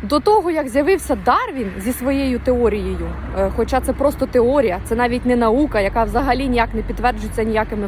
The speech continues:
фактами, що ми пішли від мав. Дарвін з'явився в тисяча вісімсотому році. А зараз ми живемо в дві тисячі двадцять третьому. Тобто до тисяча вісімсотого року всі люди вірили в Бога. І всі були віруючі люди.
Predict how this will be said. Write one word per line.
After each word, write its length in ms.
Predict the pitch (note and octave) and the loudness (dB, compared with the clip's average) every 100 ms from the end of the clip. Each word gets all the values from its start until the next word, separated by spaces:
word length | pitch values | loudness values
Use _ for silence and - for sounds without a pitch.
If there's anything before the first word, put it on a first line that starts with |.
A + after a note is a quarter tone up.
| - | -2
фактами, 420 | D4+ - A#3 G#3+ | -2 0 -4 -2
що 180 | - G#3+ | -4 -4
ми 140 | A#3+ | -2
пішли 340 | B3+ A#3 A#3+ A#3 | -4 -4 0 0
від 120 | G#3+ | -2
мав. 240 | G#3 E3 - - - - - - | -2 -2 -4 -12 -14 -14 -12 -4
Дарвін 500 | G3+ C4+ A#4+ F#4+ C4+ | 0 2 0 -4 -2
з'явився 480 | C4 B3+ G#4+ - | 0 0 0 -2
в 40 | C#4 | -2
тисяча 360 | F#4+ A#4+ G#4 | 0 0 2
вісімсотому 680 | E4 F4+ D#4+ D4 F#4+ F#4+ E4+ | 0 0 0 0 0 0 0
році. 360 | D#4 A3 - - - - - - - - - - | 0 0 -4 -12 -14 -16 -14 -14 -14 -14 -8 -2
А 120 | A#3 | 2
зараз 260 | D#4 D5 A#4+ | 2 2 -2
ми 60 | |
живемо 300 | F4 D#4 C#4 | -2 0 0
в 20 | G#3+ | 0
дві 160 | A#3 | -4
тисячі 440 | C4+ F#4+ C#5+ - A4 | -2 -4 -4 0 2
двадцять 360 | C4 D4+ A4 | 2 2 0
третьому. 560 | - A#4 C4 - G3 F3 - - - | 2 2 2 -4 -8 -8 -10 -8 -4
Тобто 240 | F4+ - | -2 -2
до 120 | C4+ | -2
тисяча 400 | B3+ A#4+ D5 A4+ | 2 2 2 0
вісімсотого 680 | F4+ F4 D#4+ G#4+ - F4+ E4 | 0 0 0 0 0 0 2
року 340 | A#3+ G3+ C4+ - - | 2 0 -4 -10 -14
всі 420 | - - E4 G#4 | -12 2 4 4
люди 300 | G4+ G#4 D#4+ | 2 0 0
вірили 300 | C4+ F#4 F4 | -2 0 0
в 100 | D#4+ | 0
Бога. 280 | E3 C4 F3 - - - | 2 2 0 -6 -8 -6
І 60 | C4+ | -6
всі 240 | - F#4 | 0 0
були 280 | E4+ F4+ F#4 | 2 2 2
віруючі 580 | C4+ G4 F#4+ E4+ - D4 | 2 2 2 2 0 -2
люди. 280 | C4+ G#3 | -2 -4